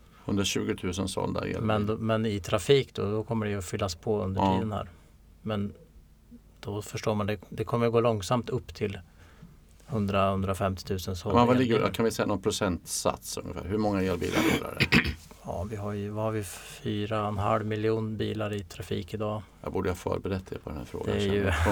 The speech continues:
Speaker 2: <laughs> det är en räkneövning, men säg att vi har, eh, säg att vi har en halv miljon elbilar i trafik då.
Speaker 1: Okej, Robert Collin.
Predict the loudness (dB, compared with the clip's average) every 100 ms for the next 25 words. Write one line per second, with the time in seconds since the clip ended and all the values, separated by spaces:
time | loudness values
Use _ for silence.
0 | 4 0 0 -8 -14 0 4 6 6 6
1 | 4 4 6 6 4 4 2 4 4 4
2 | 2 4 4 4 2 2 0 -4 -18 -20
3 | -20 -20 -20 -20 -20 -20 -20 -20 -10 -8
4 | -6 -2 0 0 4 4 4 2 2 2
5 | 2 0 0 0 0 -2 -2 -6 -4 -4
6 | -4 -12 -12 -12 -4 4 6 8 8 6
7 | 4 4 4 4 2